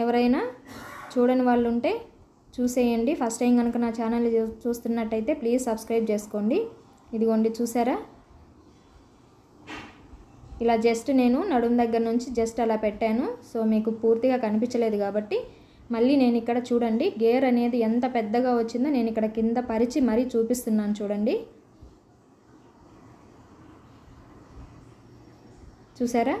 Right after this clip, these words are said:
ఎక్కడే కానీ కనీసం అతుకు కూడా పడలేదండి, ఎందుకంటే ఇది పెద్ద పన్నా కాబట్టి మనకి అతుకు అనేది ఎక్కడా పడలేదు,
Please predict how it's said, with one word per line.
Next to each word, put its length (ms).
ఎక్కడే 380
కానీ 140
కనీసం 360
అతుకు 380
కూడా 200
పడలేదండి, 520
ఎందుకంటే 360
ఇది 180
పెద్ద 260
పన్నా 260
కాబట్టి 400
మనకి 280
అతుకు 360
అనేది 300
ఎక్కడా 300
పడలేదు, 520